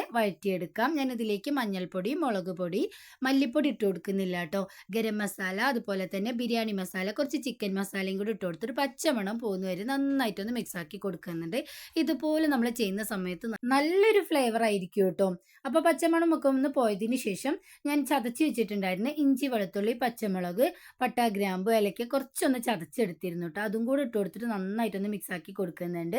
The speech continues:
നമ്മൾ already ഇതിലേക്ക് കുറച്ച് ഗരം മസാലയും അതുപോലെ തന്നെ പട്ട, ഗ്രാമ്പു, ഏലക്ക ഇട്ട്, ഇട്ട് കൊടുത്തിട്ടുണ്ട്. അതുകൊണ്ട് തന്നെ വളരെ കുറച്ച് ക്വാണ്ടിറ്റിയിൽ മാത്രം നമ്മൾ അരച്ചെടുക്കുമ്പോൾ ഇട്ട് കൊടുത്താൽ മതി.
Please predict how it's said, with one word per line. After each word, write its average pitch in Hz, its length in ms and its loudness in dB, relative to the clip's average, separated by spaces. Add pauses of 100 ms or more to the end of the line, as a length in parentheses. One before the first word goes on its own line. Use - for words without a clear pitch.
നമ്മൾ 254 220 -4
already 262 420 2
ഇതിലേക്ക് 277 400 2
കുറച്ച് 254 300 -2
ഗരം 226 260 -2
മസാലയും 208 520 0
അതുപോലെ 202 340 0
തന്നെ 220 220 -4
പട്ട, 269 240 0
ഗ്രാമ്പു, 254 300 0
ഏലക്ക 220 260 -2
ഇട്ട്, 214 200 -6
ഇട്ട് 214 220 -6
കൊടുത്തിട്ടുണ്ട്. 196 480 -2
അതുകൊണ്ട് 202 300 -2
തന്നെ 269 160 0
വളരെ 208 380 0
കുറച്ച് 233 380 -4
ക്വാണ്ടിറ്റിയിൽ 233 500 -2
മാത്രം 202 380 -2
നമ്മൾ 233 200 0
അരച്ചെടുക്കുമ്പോൾ 196 640 -4
ഇട്ട് 190 120 -8
കൊടുത്താൽ 185 300 -4
മതി. 190 220 -2